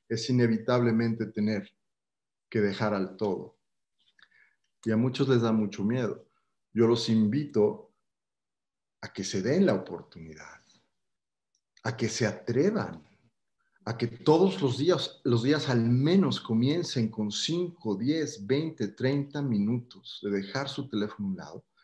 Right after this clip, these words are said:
que cierren los ojos y que se empiecen, que empiecen a adentrar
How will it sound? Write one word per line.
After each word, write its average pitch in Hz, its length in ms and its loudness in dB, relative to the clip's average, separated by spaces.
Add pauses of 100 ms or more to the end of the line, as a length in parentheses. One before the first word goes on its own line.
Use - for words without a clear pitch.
(640)
que - 120 -18
cierren 143 420 0
los - 220 -4
ojos - 480 -12 (400)
y 101 120 -8
que 107 120 -4
se 120 120 -2
empiecen, 139 760 0 (400)
que 113 100 -2
empiecen 131 340 0
a 143 80 4
adentrar 113 720 2